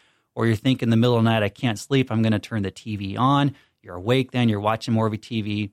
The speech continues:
Take the T V out of your room. Maybe it's something else like just don't look at your phone after, you know, an hour before, an hour before you go to bed. Just don't look at that screen because that blue light coming from the screen can disrupt your sleep.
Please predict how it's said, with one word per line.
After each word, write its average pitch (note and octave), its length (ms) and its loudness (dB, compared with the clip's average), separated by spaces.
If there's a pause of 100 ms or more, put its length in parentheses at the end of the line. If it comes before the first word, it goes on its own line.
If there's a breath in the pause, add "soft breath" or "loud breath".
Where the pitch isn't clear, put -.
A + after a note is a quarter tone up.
(140)
Take C3+ 200 -2
the C3+ 80 -2
T C3 180 0
V A#2 160 4
out A2 80 4
of A2 80 2
your G2+ 100 0
room. F#2+ 340 -8 (460)
Maybe C#3 360 2
it's B2+ 100 -4
something C3 360 4
else A#2 300 0
like A2+ 280 0
just A2+ 200 -4
don't B2+ 220 2
look B2+ 160 0
at B2 140 -6
your A2+ 100 -6
phone A2+ 400 2
after, G#2 720 0
you A#2 100 -2
know, G#2 280 0
an A2 140 -6
hour B2+ 300 2
before, A#2 800 2
an A#2+ 120 0
hour C#3 180 4
before C3 260 0
you A#2 80 4
go A2 140 2
to G#2 80 2
bed. F2 400 -6
Just A2 260 -14
don't A#2 200 -4
look A#2+ 180 -2
at A2 120 -8
that G2+ 200 -4
screen C#3 440 2
because A2+ 360 -2
that G2 240 -4 (380)
blue C3+ 260 4
light B2 340 2
coming B2 260 0
from A#2 180 -4
the A2+ 60 0
screen A#2+ 300 0
can A2+ 140 -4
disrupt G#2+ 360 -4
your A2 80 -12
sleep. A2 380 -6